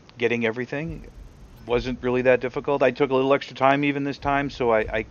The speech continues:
I came close, fourteen ten, but, uh, I've never missed it when I've, um, not set the alarm off. Plenty of money. I hope you had a good time. I hope you learned some stuff, and I'd love to hear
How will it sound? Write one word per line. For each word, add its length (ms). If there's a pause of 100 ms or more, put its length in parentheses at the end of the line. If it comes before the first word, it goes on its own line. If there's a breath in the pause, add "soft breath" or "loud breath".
I 100
came 200
close, 220
fourteen 360
ten, 460
but, 260
uh, 200 (360 loud breath)
I've 140
never 220
missed 240
it 120 (720 loud breath)
when 240
I've, 260
um, 440 (420)
not 380
set 180
the 80
alarm 300
off. 280 (360)
Plenty 180
of 80
money. 240 (300 loud breath)
I 100
hope 300
you 380
had 140
a 40
good 180
time. 180
I 40
hope 160
you 60
learned 200
some 140
stuff, 500
and 580
I'd 220
love 300
to 100
hear 400